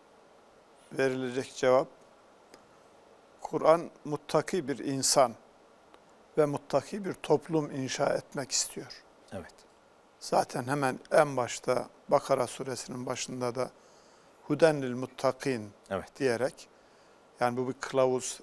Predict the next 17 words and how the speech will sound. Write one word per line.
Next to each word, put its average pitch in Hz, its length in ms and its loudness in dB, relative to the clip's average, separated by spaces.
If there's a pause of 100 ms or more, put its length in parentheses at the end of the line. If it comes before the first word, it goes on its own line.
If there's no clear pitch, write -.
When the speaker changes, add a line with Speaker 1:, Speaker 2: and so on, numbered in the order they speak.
Speaker 1:
el 131 160 2
kitabı, 127 640 0
sizin - 260 -4
de 123 140 -2
dediğiniz 123 460 -4
gibi 120 200 -10
insanın 127 640 0 (800)
nasıl 131 340 2
insan 139 400 2
olacağını 123 540 2
anlatan 123 600 0 (420)
bir 123 80 -6
kitap. - 400 0 (1080)
İnsanın 135 560 2 (160)
mühendisi, 127 680 -2
haliki, 127 580 2
mimarı 123 760 0